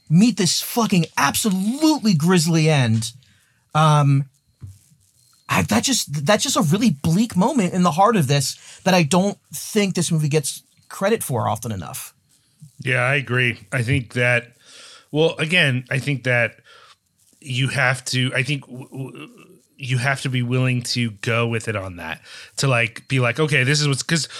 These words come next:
Speaker 2: what else is that character gonna do? Like, we already know he's not just gonna die and, like, give into this thing. You know what I mean?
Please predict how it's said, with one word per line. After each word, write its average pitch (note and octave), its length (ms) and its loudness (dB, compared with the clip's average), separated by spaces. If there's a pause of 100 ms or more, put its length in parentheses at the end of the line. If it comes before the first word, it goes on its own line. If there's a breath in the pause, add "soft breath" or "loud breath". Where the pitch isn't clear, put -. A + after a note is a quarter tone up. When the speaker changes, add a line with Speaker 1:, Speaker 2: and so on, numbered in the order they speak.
(180 loud breath)
Speaker 2:
what D3 260 0
else F3+ 200 2
is D3+ 100 -2
that D3 180 4
character C#3+ 300 0
gonna A#2+ 200 -2
do? C3 280 0
Like, A2+ 260 -6
we D3 180 2
already D3+ 300 2
know A2 600 0 (440 loud breath)
he's C#3 260 -2
not E3+ 120 2
just D#3 180 -2
gonna C3+ 180 0
die A2+ 460 0
and, A#2 160 0
like, A2+ 260 -4
give B2 240 -2
into A2+ 220 0
this A#2+ 280 0
thing. E2 320 -12
You C3+ 140 0
know B2+ 80 4
what B2+ 100 4
I B2+ 60 0
mean? C3 320 4